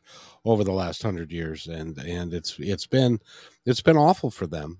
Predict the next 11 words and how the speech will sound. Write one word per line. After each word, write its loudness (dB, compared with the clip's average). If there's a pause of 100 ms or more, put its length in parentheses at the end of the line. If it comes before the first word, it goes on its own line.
(140)
And, -2
but, 4 (340)
you 4
know, 8 (260)
that's 2
the 4
resilience 6
of 0
the 0
human 2
spirit, -4